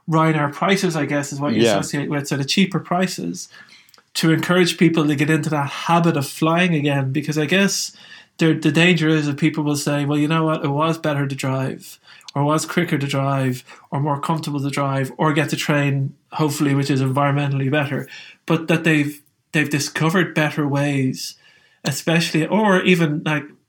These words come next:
Speaker 1: we're well used to getting at the six thirty flights and <laughs> meeting
Speaker 2: Yeah.
Speaker 1: at five A M, five A M in the morning when we're flying around to meet
Speaker 2: I
Speaker 1: people.
Speaker 2: won't miss that.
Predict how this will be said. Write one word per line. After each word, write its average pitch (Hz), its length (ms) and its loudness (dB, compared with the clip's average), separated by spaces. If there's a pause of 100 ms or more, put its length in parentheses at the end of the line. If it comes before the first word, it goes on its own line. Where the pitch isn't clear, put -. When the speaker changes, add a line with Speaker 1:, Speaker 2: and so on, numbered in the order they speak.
(500)
Speaker 1:
we're 160 200 6
well 147 200 4
used 139 280 2
to 147 80 0
getting 139 440 0 (160)
at 139 140 -4
the 135 260 -2 (160)
six - 320 -2
thirty 156 280 2
flights 147 460 0
and 151 200 -4 (280)
<laughs> - 280 -12
meeting 170 220 6
Speaker 2:
Yeah. 151 140 6
Speaker 1:
at 143 40 -2
five 160 300 2
A 151 240 2
M, 160 60 -6
five 165 300 2
A 160 120 4
M 151 180 2
in 147 60 0
the 147 80 0
morning 147 400 -2
when 143 100 -4
we're 147 220 -2
flying 151 400 -4
around 147 220 -4
to 147 100 -8
meet 143 200 -6
Speaker 2:
I 107 60 0
Speaker 1:
people. 104 120 4
Speaker 2:
won't 110 160 2
miss 104 180 0
that. 107 240 2